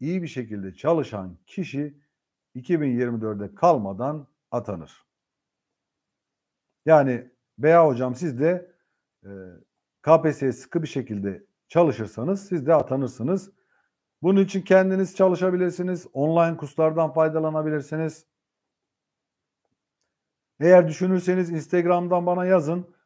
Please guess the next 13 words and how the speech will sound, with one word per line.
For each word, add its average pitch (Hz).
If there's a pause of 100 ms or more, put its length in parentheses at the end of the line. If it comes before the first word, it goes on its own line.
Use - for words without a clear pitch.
Size 151
online 170
kurs 180
önerebilirim. 160 (420)
İndirimli 160
kayıt 156
da 160
olabilirsiniz. 135 (640)
E, 101 (240)
güvendiğim 156
birkaç 165
kurs 190
var. 165